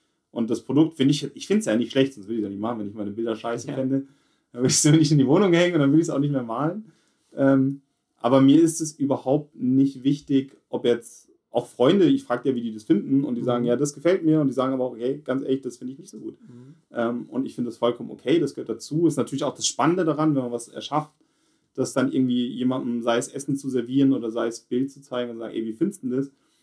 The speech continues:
Speaker 1: Das ist ja der spannendste Moment, ist ja kurz bevor die Person sagt,
Speaker 2: <laughs>
Speaker 1: wie es ist. Ähm, und das kann natürlich Spaß machen,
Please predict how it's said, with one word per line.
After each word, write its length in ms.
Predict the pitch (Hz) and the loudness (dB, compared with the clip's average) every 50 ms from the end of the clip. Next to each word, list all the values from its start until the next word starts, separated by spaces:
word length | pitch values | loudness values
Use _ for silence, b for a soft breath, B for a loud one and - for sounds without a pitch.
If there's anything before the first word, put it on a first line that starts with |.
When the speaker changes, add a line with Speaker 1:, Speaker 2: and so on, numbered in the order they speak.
| _ _ _ _ | _ _ _ _
Speaker 1:
Das 140 | - 170 175 | -8 -6 -6
ist 100 | 156 143 | -4 0
ja 100 | 160 139 | 0 2
der 120 | 131 120 110 | 2 2 -2
spannendste 420 | - - 120 143 160 156 156 147 | -2 -2 2 2 2 0 0 -2
Moment, 320 | 135 123 123 131 139 143 | -2 -2 0 0 0 0
ist 140 | - - - | -2 -4 -6
ja 160 | 127 127 123 - - - - _ _ _ _ _ _ | -6 -6 -6 -6 -8 -18 -20 _ _ _ _ _ _
kurz 300 | _ 208 226 233 226 - | _ 2 2 2 2 -2
bevor 460 | _ 185 - - _ - 214 214 202 | _ -4 -4 -4 _ 2 4 6 6
die 80 | 175 - | 4 4
Person 340 | 165 151 143 139 135 131 120 | 4 4 4 4 2 4 4
sagt, 360 | 127 127 131 139 143 - 175 | 4 4 4 4 4 4 4
Speaker 2:
<laughs> 0 | |
Speaker 1:
wie 40 | 143 135 175 | 6 8 8
es 140 | 165 147 | 6 6
ist. 280 | 156 160 175 226 220 - B 190 214 220 B B B B B _ | 6 4 4 2 0 -4 B -16 -16 -16 B B B B B _
Ähm, 340 | - 131 131 131 131 135 139 | -2 0 2 2 2 2 0
und 80 | 135 123 | 0 -2
das 140 | 127 120 - | -4 -2 2
kann 120 | 156 156 | 2 4
natürlich 280 | 165 156 151 156 139 139 | 4 4 2 2 -2 -2
Spaß 360 | - - 120 147 170 170 - | 0 2 2 2 2 2 0
machen, 440 | 175 170 160 156 165 160 165 160 - | -2 -2 -2 0 0 -2 -2 -2 -4